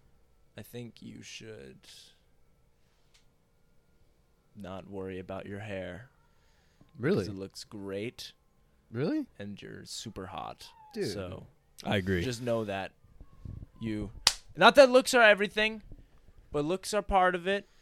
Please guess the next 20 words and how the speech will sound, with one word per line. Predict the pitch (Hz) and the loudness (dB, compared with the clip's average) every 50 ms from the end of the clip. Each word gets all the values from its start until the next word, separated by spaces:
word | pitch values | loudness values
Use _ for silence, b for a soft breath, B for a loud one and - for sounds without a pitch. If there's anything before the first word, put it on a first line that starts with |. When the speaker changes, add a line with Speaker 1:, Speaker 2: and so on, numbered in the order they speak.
| b b b b | b b b b
Speaker 1:
And | 113 113 110 110 113 | -10 -10 -10 -8 -8
you | 120 127 127 123 - | -8 -8 -8 -8 -10
check | - - - 127 117 - - | -10 -8 -6 -6 -6 -8 -8
that | - 120 117 101 - | -8 -6 -6 -6 -6
department, | - 107 - - - 110 107 - - 110 110 104 101 - - | -10 -12 -8 -6 -4 -4 -4 -4 -6 -8 -8 -10 -10 -12 -14
you | - 120 | -16 -12
check | - - 139 127 - | -10 -10 -10 -10 -6
that | - 117 113 - | -6 -6 -6 -6
box | - 110 107 104 98 90 87 76 | -6 -4 -4 -4 -6 -8 -12 -14
Speaker 2:
Dude. | 90 90 | -12 -8
Speaker 1:
triple | - 135 - - 95 - | -8 -8 -6 -6 -10 -12
times. | - - - - - - - - - - - - _ - | -12 -18 -18 -18 -20 -20 -20 -20 -20 -20 -20 -20 _ -18
So | - - - - - 62 - - - - | -16 -14 -14 -14 -16 -16 -16 -18 -14 -14
Speaker 2:
If | 117 - - | -12 -4 0
I | 147 175 190 | 4 4 4
check | - - 185 165 - | 4 2 0 0 2
that | - 156 143 131 131 | 0 0 0 2 4
box | 139 131 123 - - | 2 2 2 0 -8
triple | - - - 131 - 120 104 | -10 -6 -6 -4 -4 -4 -8
times, | - 117 107 98 - - 185 185 151 - - - 147 - - | -6 -6 -4 -2 -2 -4 -2 -6 -6 -6 -6 -8 -8 -6 -8